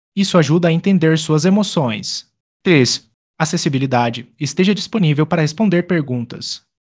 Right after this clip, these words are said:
Isso mostra que você se importa. Conclusão. Em resumo,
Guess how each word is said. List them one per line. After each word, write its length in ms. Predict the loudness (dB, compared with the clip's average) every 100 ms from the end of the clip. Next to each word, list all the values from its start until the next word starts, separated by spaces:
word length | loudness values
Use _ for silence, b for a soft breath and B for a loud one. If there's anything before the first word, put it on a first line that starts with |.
| _ -4
Isso 200 | -2 2
mostra 320 | 2 0 -4
que 80 | -2
você 220 | -2 0
se 100 | -2
importa. 540 | -2 0 -2 -6 -14 _ _ _
Conclusão. 500 | -6 -4 -2 0 0
Em 120 | -2 -2
resumo, 480 | -2 0 0 -2